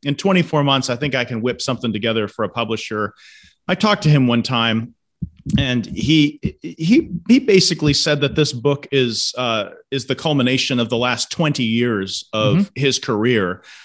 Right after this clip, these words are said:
Speaker 1: Uh, the kind of book that he couldn't have written, uh, as a younger man.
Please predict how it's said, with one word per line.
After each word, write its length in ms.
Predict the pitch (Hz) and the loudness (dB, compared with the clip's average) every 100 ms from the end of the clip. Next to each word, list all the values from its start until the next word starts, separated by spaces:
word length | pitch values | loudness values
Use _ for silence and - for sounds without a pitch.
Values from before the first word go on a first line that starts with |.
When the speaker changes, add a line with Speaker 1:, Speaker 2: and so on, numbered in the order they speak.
| - - - | -20 -20 -6
Speaker 1:
Uh, 200 | 117 113 | 0 2
the 100 | 110 | 0
kind 300 | - 175 175 | 0 0 2
of 120 | 123 | 0
book 220 | 131 131 | 0 -2
that 140 | - 123 | -2 -2
he 40 | |
couldn't 360 | 117 - 160 143 | -2 -2 0 0
have 180 | 120 98 | -4 -4
written, 480 | 120 120 104 101 - | -4 -2 -4 -4 -6
uh, 260 | 107 101 - - | -4 -4 -6 -4
as 180 | 117 104 | -4 -2
a 100 | 113 | -2
younger 440 | 120 120 117 104 | 0 0 0 -2
man. 500 | 95 92 85 82 98 | -2 -2 -4 -4 -8